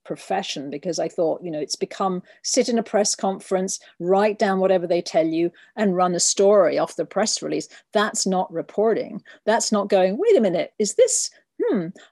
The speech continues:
this is coming from a sort of vested interest spokesperson. Maybe I should actually talk to somebody more independent." That just doesn't seem to happen.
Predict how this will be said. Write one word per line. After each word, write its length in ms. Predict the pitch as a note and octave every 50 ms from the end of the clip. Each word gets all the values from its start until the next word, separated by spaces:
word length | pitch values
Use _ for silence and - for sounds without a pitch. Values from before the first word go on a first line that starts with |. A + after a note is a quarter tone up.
| _ -
this 160 | F#3+ G3+ A3 C4
is 100 | B3 -
coming 360 | - - F4 F#4 F4 D#4+ C#4
from 180 | - - A#3
a 60 | A3+ A3
sort 240 | - - A#3 A3
of 120 | G#3+ F#3+ F#3
vested 400 | G#3+ A#3+ A#3+ - - G#3 G3+ G3
interest 640 | G3+ G#3 G#3+ - - - F#3 G3+ - - - - -
spokesperson. 640 | - F3+ F3+ - - - - A3+ A#3+ B3 - D4 C#4
Maybe 280 | A3+ G3+ G3+ G3+ G3+ G3+
I 80 | F#3
should 220 | F#3+ - - F#3 D#3+
actually 340 | D3+ E3+ - - - F3 D#3+
talk 300 | - - F#3+ D#3+ E3 -
to 80 | -
somebody 420 | F#3 - - D#3+ D#3+ E3 F3 E3+ E3
more 240 | E3 E3 E3 E3
independent." 720 | D#3 E3 D#3+ D#3+ - - F3+ F#3+ G#3 B3 D4 D#4+ D#4+ - - - - - _ -
That 220 | - A3 A3+ - A3+
just 240 | - G#3 - - -
doesn't 280 | F#3+ F3+ - F#3 -
seem 220 | - - E3+ E3+ E3
to 100 | - E3
happen. 580 | - - G#3+ A#3+ - - - - - G#3+ A3